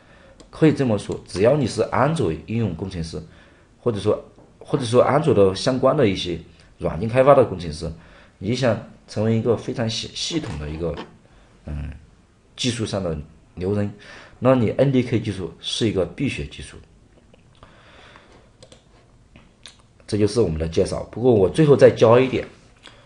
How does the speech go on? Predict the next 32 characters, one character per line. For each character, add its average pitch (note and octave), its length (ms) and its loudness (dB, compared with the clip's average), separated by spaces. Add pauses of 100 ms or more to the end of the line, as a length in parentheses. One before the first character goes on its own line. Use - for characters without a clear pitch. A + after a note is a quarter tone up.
(140)
呃， F#2+ 480 2 (640)
我 G#2+ 100 6
们 F3 200 6
学 C#3+ 200 4
习 C#3+ 160 0
这 D3 100 -4
个 B2+ 220 4
N C#3+ 80 0
D C#3 80 0
K C#3 160 0
技 C#3+ 180 -4
术 B2 300 -6 (220)
之 - 100 -16
前， F2+ 540 -4 (540)
你， F2 640 -4 (340)
你 F2+ 100 -4
的 A2+ 100 4
技 C3+ 300 -2
术， A2+ 240 -6 (260)
你 F#2+ 140 -4
现 D#3+ 340 2
在 C#3+ 140 6
目 F3 200 -2
前 B2+ 160 -4
的 E2+ 100 -4
技 E2+ 180 -10
术 E2 200 -10 (320)
能 G#2 240 2
不 D3 80 2
能 C#3+ 120 2
学 C#3 260 -2
会？ C#3+ 260 -4